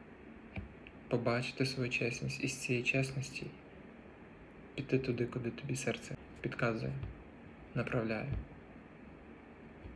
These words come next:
А, ще хочеться сказати, що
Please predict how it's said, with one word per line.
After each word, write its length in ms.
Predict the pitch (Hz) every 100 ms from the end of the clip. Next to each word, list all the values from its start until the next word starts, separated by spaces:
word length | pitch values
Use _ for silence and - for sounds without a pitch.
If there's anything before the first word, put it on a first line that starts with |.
| - - - - - - - - - - - - - -
А, 320 | 120 120 117 117 117 - - - - - - - - - - - - - - - - - - -
ще 180 | - 143
хочеться 360 | 143 - -
сказати, 480 | - - 123 127 131
що 480 | 127 - 117 113